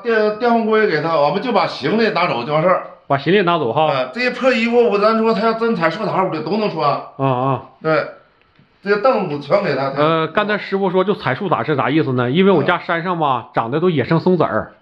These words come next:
Speaker 1: 对，对，对，对，对，对。
Speaker 2: 对！每年采野生松子儿多。完了，这个朋友不是来采点山货吗？他，
Speaker 1: 是。
Speaker 2: 他就是意思采，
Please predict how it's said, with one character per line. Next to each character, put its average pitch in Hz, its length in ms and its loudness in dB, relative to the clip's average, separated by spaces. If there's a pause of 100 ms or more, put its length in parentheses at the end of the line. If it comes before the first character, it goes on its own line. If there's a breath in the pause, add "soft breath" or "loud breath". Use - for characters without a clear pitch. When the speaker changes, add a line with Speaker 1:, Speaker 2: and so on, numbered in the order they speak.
(180)
Speaker 1:
对， 175 220 0
对， 160 140 -2
对， - 0 -
对， 160 200 4
对， 135 140 -6
对。 120 140 -2
Speaker 2:
对！ - 80 2
每 135 120 2
年 143 240 -2
采 - 160 -4
野 175 140 -2
生 160 140 -4
松 175 120 -2
子 165 80 0
儿 117 140 0
多。 123 220 2
完 135 200 2
了， 180 160 0
这 202 120 2
个 175 80 -2
朋 160 160 2
友 135 80 2
不 139 80 0
是 165 60 4
来 143 180 2
采 160 160 -6
点 151 120 -4
山 143 200 -2
货 175 180 0
吗？ 107 220 -6 (280 loud breath)
他， 170 80 2
Speaker 1:
是。 147 220 0
Speaker 2:
他 156 80 2
就 147 60 -2
是 165 180 2
意 170 100 0
思 165 220 2
采， 123 240 0